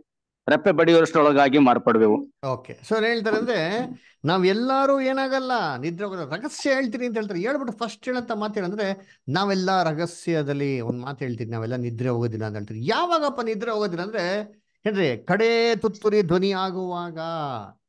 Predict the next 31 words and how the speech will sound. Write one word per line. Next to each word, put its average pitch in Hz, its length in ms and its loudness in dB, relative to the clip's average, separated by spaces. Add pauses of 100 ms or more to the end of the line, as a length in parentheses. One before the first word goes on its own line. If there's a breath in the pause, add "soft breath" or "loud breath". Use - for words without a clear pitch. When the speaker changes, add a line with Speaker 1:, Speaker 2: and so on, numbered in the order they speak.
(600)
Speaker 2:
ರೆಪ್ಪೆ 277 540 2
ಬರೆಯೋಷ್ಟೊತ್ತಲ್ಲಿ 165 1400 -2
ನಾವೆಲ್ಲ 190 240 -2
ಏನಾಗ್ತೀರಿ? 156 320 -4
ಮಾರ್ಪಾಡಾಗ್ತೀನಿ 139 960 -4
ಅಂತ 113 80 -10
ಹೇಳ್ತಾರೆ. 113 300 -12
ಇದೇ 381 240 2
ಇದು 247 140 2
ಕತ್-, 180 320 -6
ಕಡೆ 208 220 -2
ತುತ್ತೂರಿಗೂ 175 560 -2
ನಿದ್ರೆಗೂ 160 540 0
ಏನ್ 143 260 -6
ಕೇಳ್ತಾರೆ 117 320 -8
ಇದು? 113 160 -4 (640)
ಅಂದ್ರೆ 254 400 2 (480)
ನಿದ್ರೆ 311 340 0
ಅಂದ್ರೆ 226 160 0
ಏನು? 208 120 2
ಬೈಬಲ್ 175 340 -2
ಫಸ್ಟ್ 175 240 -8
ಮಾಡಕ್ 151 220 -2
ನಾವು, 104 280 -4
ನಾವು 123 240 -6
ಓದ್ಬೇಕಂದ್ರೆ 123 500 -4
ನಿದ್ರೆ 185 300 2
ಅಂದ್ರೆ 175 160 2
ಏನು 170 120 0
ಬೈಬಲ್ 151 260 -2
ಅಲ್ಲಿ? 147 440 -6